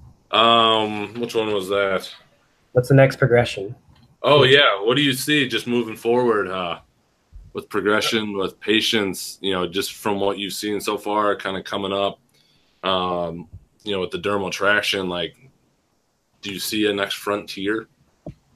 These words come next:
Speaker 2: The next frontier? Um, like, with personally or, like, like, globally?
Speaker 1: Uh, however you wanna frame that. Like, what do you see yourself, ma-, let's just do you, what you see kinda you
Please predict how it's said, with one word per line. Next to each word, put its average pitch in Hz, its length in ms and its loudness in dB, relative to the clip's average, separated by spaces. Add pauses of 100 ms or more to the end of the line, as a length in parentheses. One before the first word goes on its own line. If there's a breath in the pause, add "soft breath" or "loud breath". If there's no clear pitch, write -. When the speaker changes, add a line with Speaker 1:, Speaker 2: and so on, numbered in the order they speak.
(500)
Speaker 2:
The 117 60 -4
next 127 220 2
frontier? 131 560 0 (340)
Um, 123 600 4 (640)
like, 127 140 6
with 139 240 6
personally 202 560 4
or, 139 140 4
like, 123 360 0 (340)
like, 117 240 -4
globally? 107 600 -2 (880)
Speaker 1:
Uh, 98 580 4
however 113 480 2
you 107 160 0
wanna 98 380 0 (200)
frame 104 240 -2
that. 87 160 -2
Like, 90 160 0
what 101 140 2
do 104 80 0
you 104 200 -2
see 101 260 -2
yourself, 98 760 0
ma-, 107 260 -2
let's 123 180 4
just 127 160 0
do 123 160 4
you, 107 320 4
what 101 180 4
you 98 100 -4
see 107 240 -2
kinda 101 240 -4
you 98 500 0